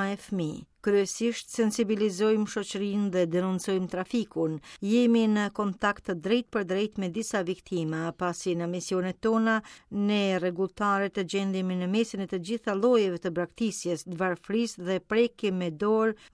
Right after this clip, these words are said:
vuajtjen e viktimave, të atyre që kanë mbi trup plagën e kësaj skllavërie.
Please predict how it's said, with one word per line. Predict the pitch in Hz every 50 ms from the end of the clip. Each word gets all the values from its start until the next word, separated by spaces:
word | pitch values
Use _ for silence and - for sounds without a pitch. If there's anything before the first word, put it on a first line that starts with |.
| 190 185
vuajtjen | 220 240 240 226 233 233 - 220 214 202
e | 202 196 190
viktimave, | 185 196 - _ - 196 175 170 165 160 165 165 170 165 160 - - - - _
të | - 202 190
atyre | - 208 196 190 185
që | - - 185 -
kanë | _ - 180 180 175 175 175 175 - - - 180 175
mbi | 165 170 170
trup | 160 - 170 185 202 202 _ - _ _ _
plagën | - 180 185 180 175 160 175 160
e | 170 160
kësaj | - - - 196 185 -
skllavërie. | - - - 160 139 147 147 151 147 151 160 160 156